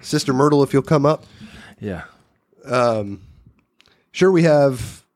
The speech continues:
Speaker 1: we have illness, mental illness, trauma, tragedy, P T S D, it's all there.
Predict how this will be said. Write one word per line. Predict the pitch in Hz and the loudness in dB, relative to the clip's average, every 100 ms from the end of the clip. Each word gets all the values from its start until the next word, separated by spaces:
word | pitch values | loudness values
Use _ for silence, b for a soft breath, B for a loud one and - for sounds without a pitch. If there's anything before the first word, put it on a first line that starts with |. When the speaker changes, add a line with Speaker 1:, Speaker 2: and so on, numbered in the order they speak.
| _ | _
Speaker 1:
we | 123 | 0
have | 127 120 107 _ _ | 2 0 -2 _ _
illness, | 120 117 113 107 113 | -2 0 0 -2 -2
mental | 107 107 101 | -2 0 0
illness, | 104 101 - | 0 -2 -4
trauma, | 101 92 92 92 | -6 -6 -6 -8
tragedy, | 95 87 95 92 90 | -8 -8 -8 -12 -8
P | 95 90 | -8 -6
T | 95 | -8
S | 90 | -8
D, | - | -8
it's | 90 95 | -10 -8
all | 87 | -8
there. | 87 85 | -8 -10